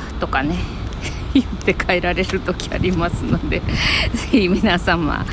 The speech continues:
あの、まあ、ご参考にしていただけるのは大変嬉しいんですけれども、あの、鵜呑みにせず、<laughs> あの、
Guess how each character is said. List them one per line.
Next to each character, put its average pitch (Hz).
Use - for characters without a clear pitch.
あ 165
の、 147
ま 196
あ、 -
ご 208
参 220
考 247
に 285
し -
て 202
い 185
た 185
だ 180
け 185
る 180
の 185
は 151
大 156
変 165
嬉 151
し 170
い 156
ん 147
で 160
す -
け 156
れ 156
ど 160
も、 233
あ 156
の、 143
鵜 202
呑 185
み 185
に 226
せ 277
ず、 247
<laughs> -
あ 190
の、 151